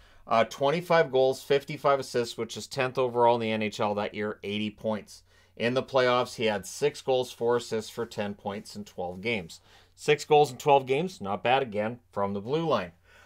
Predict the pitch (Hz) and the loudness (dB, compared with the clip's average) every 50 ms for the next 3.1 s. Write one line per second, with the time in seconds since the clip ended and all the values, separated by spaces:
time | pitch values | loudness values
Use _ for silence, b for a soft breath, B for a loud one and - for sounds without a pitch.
0 | b b - 123 123 117 127 127 123 107 117 110 - - 160 165 165 170 156 - | b b 0 0 2 2 0 -6 -8 -8 -12 -8 0 2 2 2 2 -2 -6 -6
1 | - 156 151 147 139 135 135 135 - - 143 139 135 120 120 117 107 - - - | -4 -4 0 4 4 4 4 4 2 0 2 2 2 0 -4 -8 -8 -8 -4 0
2 | 143 147 151 147 135 127 120 120 120 117 120 117 117 - - 113 110 110 113 110 | 2 4 4 4 2 -2 -2 -2 0 0 0 0 -2 -2 0 2 4 4 4 2
3 | 110 110 | -2 -4